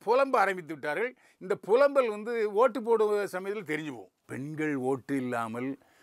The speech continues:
பெண்கள் ஆதரவு இல்லாமல் எந்த கட்சியும் ஆட்சிக்கு வர முடியாது. சினிமாவிலையும் இதே தான். சினிமாவிலையும் பெண்கள் கூட்டம் இருந்தா தான் வருமானம் வரும்,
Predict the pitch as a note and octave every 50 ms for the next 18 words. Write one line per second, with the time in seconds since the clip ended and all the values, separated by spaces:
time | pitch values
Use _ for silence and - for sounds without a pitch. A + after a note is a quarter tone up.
0 | _ _ - - A#2 B2+ D3 C#3+ D#3 D3+ C#3 A#2 A2 A#2 C3 C3+ C3+ C3+ B2+ B2
1 | A#2 A2+ A2+ A2+ A#2 C#3 C#3 B2+ A#2 B2+ B2 C#3+ B2 - B2+ A2 - C#3+ D3 B2+
2 | B2 B2+ - C#3 B2 C3 A#2 A2+ A#2 A2 A2+ G#2+ F#2+ - _ _ _ _ _ -
3 | - B2+ B2+ C#3 C#3 C3+ C3 C3 C3 C3+ C3+ B2 A#2 A#2+ A2+ G#2+ G#2+ - - _
4 | _ _ _ _ _ _ _ - - - B2+ C3+ D3+ E3 E3+ E3 D#3 D3 C#3 C3
5 | C3+ C3+ D#3+ D#3+ - - B2 B2+ D3 D3 E3 D#3+ C3+ B2+ C3+ C3 A2+ D3 D3 C3
6 | C3 C3 C3 C3 B2 G2 - C#3+ C#3+ C3 A#2 A#2+ C3+ D#3+ - - - - - _
7 | - - A2+ C3+ D3 D#3 D#3 D#3 D3 C#3 B2+ B2+ C3 B2+ B2+ _